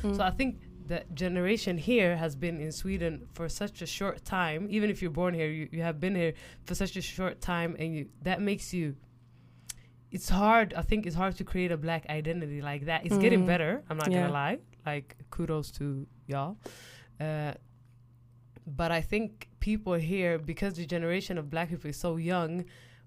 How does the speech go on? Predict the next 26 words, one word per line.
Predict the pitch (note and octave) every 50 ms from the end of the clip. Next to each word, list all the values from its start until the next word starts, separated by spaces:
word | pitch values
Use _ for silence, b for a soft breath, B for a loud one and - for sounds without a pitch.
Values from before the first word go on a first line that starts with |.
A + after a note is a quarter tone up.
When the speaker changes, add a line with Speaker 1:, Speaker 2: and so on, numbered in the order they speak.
| - - -
Speaker 2:
they | D#3 C#3 F3 F3+
see | F3 - - G#3 G#3
the | F3+ D#3+
standard, | - - - F3+ F3 F3+ F#3 D#3 E3 D#3+ D#3 D3+ D3+ - - - -
the | D#3 E3 D3+ - - - - -
whiteness | F3 D#3 G3 G#3 G#3 F#3+ F#3+ E3+ -
is | E3+ D#3+ C3+
the | - D3+
standard, | - - - E3+ F3 F3 E3 D#3+ D3+ -
so | - -
everybody's | G3 G3 F#3+ F#3 F#3 F#3 F3+ F3+
Speaker 1:
Mm. |
Speaker 2:
trying | F3 D#3 D#3
to | D3+
get | C#3+ C3+ D#3+ - - -
there. | D3+ C#3 C3+ B2+ C3
Like, | C#3 C#3+ D3
the | F3+ G3
Speaker 1:
Mm. | G3 F#3+ F#3+ F#3 -
Speaker 2:
people | - G#3 - F3+ E3+
are | E3+
not | E3+ F3 E3 - -
comfortable | - F#3+ F3+ D3+ - - D3 C#3+ C3+
in | C3+ D3
their | C#3 C#3+ C#3
blackness. | B2 C#3+ C#3+ C#3 C3+ - - C3+ C3 B2 B